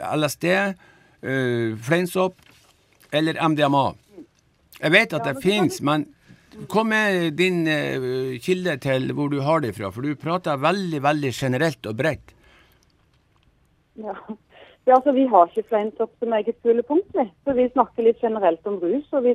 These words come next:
Speaker 2: synes at det er en samlesekk.
Speaker 1: Ja.
Speaker 2: En ting er stoff, og en annen ting er, eh, altså, det, det holder. Og dessuten, altså, alle, alle som driver med tyngre stoffer har jo begynt med noe. Det er jo ingen som begynner med en, en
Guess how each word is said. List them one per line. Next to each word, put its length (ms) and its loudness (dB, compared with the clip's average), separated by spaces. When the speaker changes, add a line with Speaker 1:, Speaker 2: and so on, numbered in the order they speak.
Speaker 2:
synes 180 -2
at 180 -2
det 100 2
er 340 4
en 160 -4
samlesekk. 540 -2
Speaker 1:
Ja. 180 -2
Speaker 2:
En 200 -14
ting 220 0
er 180 2
stoff, 280 0
og 80 8
en 80 6
annen 240 8
ting 220 -2
er, 120 2
eh, 480 4
altså, 240 -6
det, 840 6
det 140 8
holder. 240 8
Og 80 8
dessuten, 560 6
altså, 280 2
alle, 300 6
alle 280 4
som 180 4
driver 280 2
med 180 -2
tyngre 300 -2
stoffer 320 -4
har 160 0
jo 80 -6
begynt 300 -4
med 100 -8
noe. 220 2
Det 200 -4
er 20 0
jo 40 0
ingen 160 -4
som 180 -2
begynner 380 -2
med 320 0
en, 160 -6
en 420 -6